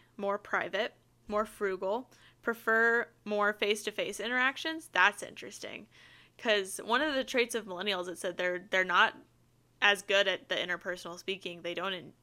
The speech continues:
enjoy the face-to-face stuff. And then kind of get to Gen Z. And I guess that comes with, like, being more cynical also of social media. We kind of started to go back,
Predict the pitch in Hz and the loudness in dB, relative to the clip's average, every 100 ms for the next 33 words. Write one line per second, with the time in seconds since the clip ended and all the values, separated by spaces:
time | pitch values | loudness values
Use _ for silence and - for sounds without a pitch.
0 | - 175 190 180 185 185 165 - 175 - | -10 -8 -6 -4 -2 -2 -4 -8 -8 -10
1 | - - 170 175 - - - _ _ _ | -12 -8 -8 -8 -12 -16 -20 _ _ _
2 | _ _ _ - - - 180 - - _ | _ _ _ -20 -12 -4 -2 -4 -10 _
3 | - _ - 208 202 190 - 196 190 185 | -20 _ -6 -2 0 -2 0 0 -2 -8
4 | _ 208 - 214 185 196 190 185 202 196 | _ -2 -2 -6 -4 -4 -4 -4 -2 2
5 | 233 262 311 302 240 226 208 208 208 202 | 4 4 2 0 -2 -2 -2 -2 -4 -2
6 | 190 185 - - 190 190 190 196 196 208 | -4 -4 -12 -10 -6 -6 -8 -8 -8 -8
7 | - 208 208 214 208 214 220 196 202 - | -8 -6 -4 -2 -2 -4 -4 -2 -2 -2
8 | 220 226 - 226 226 220 220 226 214 214 | -2 -2 -4 -6 -4 -4 -4 -6 -6 -4
9 | 220 202 190 202 190 - 185 185 170 160 | -4 -4 -4 -4 -4 -4 -4 -4 -8 -4
10 | 170 170 - - | -4 -4 -6 -20